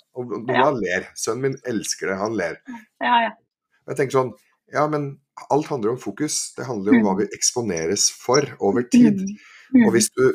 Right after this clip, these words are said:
Speaker 1: eksponeres for å liksom ta vare på andre, å skape
Speaker 2: Mm.
Speaker 1: gleding, eller å,
Speaker 2: Mm.
Speaker 1: eh, være en god nabo, være en god venn,
Speaker 2: Mm.
Speaker 1: så vil man bli bedre på det.
Speaker 2: Mm.
Speaker 1: Og det er jo det vi alle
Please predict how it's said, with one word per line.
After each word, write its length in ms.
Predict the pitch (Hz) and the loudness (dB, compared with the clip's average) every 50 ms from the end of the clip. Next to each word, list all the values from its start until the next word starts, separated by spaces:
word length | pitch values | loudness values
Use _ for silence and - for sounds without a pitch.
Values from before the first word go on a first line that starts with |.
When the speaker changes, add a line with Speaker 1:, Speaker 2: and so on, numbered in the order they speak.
| - - | 4 2
Speaker 1:
eksponeres 680 | 120 - - - 139 135 110 92 80 73 76 - - - | 0 0 2 2 2 2 4 4 2 0 0 0 -2 -2
for 240 | - - 92 92 90 - - - - - - 120 | 2 4 4 4 4 4 0 -6 -12 -4 2 4
å 340 | 117 113 113 113 110 110 | 4 4 4 0 -2 -2
liksom 420 | 113 107 104 - 113 107 107 104 107 - | -2 -2 0 0 0 0 0 -2 -6 -4
ta 140 | - 123 127 | 0 0 4
vare 300 | 123 120 98 82 71 78 - | 4 4 4 2 0 -2 -2
på 80 | 95 92 | -2 -2
andre, 280 | 78 76 67 - - | -2 -2 -4 -6 -6
å 100 | - - | -4 -2
skape 460 | - - - - 127 98 - - - - | -2 -2 2 2 2 2 2 0 2 2
Speaker 2:
Mm. 60 | 117 | 4
Speaker 1:
gleding, 480 | 104 95 82 69 - - 78 80 80 - 98 | 4 4 2 0 -2 -6 -10 -10 -8 -4 -2
eller 220 | 98 101 107 107 113 | 0 4 4 6 6
å, 140 | 117 117 113 110 | 6 6 4 4
Speaker 2:
Mm. 120 | 101 98 - - _ _ _ _ _ _ - - | 2 -2 -6 -12 _ _ _ _ _ _ -6 0
Speaker 1:
eh, 300 | - 107 107 107 107 110 107 | 2 4 4 6 4 4 4
være 320 | 107 117 104 87 85 85 98 | 2 2 0 2 2 2 2
en 120 | 104 107 | 2 2
god 220 | 98 92 85 90 95 | 0 0 0 0 0
nabo, 360 | 95 85 76 71 69 85 85 | 0 0 0 -2 -2 -2 -2
være 240 | 101 101 90 85 92 | 0 0 0 0 0
en 80 | 98 98 | -2 -2
god 180 | 87 85 85 | -2 -2 -2
venn, 160 | 80 78 80 - 104 95 | -2 -2 -2 -2 -4 -6
Speaker 2:
Mm. 60 | 92 | -4
Speaker 1:
så 180 | - - 139 135 | 0 0 0 0
vil 280 | 120 98 85 87 87 82 | 0 -2 -2 -2 -4 -4
man 200 | 92 107 127 123 | -4 -4 -4 -4
bli 120 | 131 135 | -6 -6
bedre 360 | 127 107 87 82 85 85 85 | -4 -4 -4 -4 -4 -6 -6
på 140 | - - 107 | -6 -4 -2
det. 140 | 127 139 - - _ _ - - | -2 -2 -4 -4 _ _ -2 0
Speaker 2:
Mm. 220 | 262 247 233 214 - | 0 0 0 -2 -6
Speaker 1:
Og 80 | _ - | _ 4
det 100 | - 120 | 6 6
er 160 | 127 123 123 | 8 8 6
jo 160 | 123 117 117 | 6 4 4
det 200 | 104 95 92 95 | 4 4 4 4
vi 100 | 95 95 | 4 4
alle 380 | - 98 87 76 76 82 85 | 2 2 0 -2 -2 -4 -6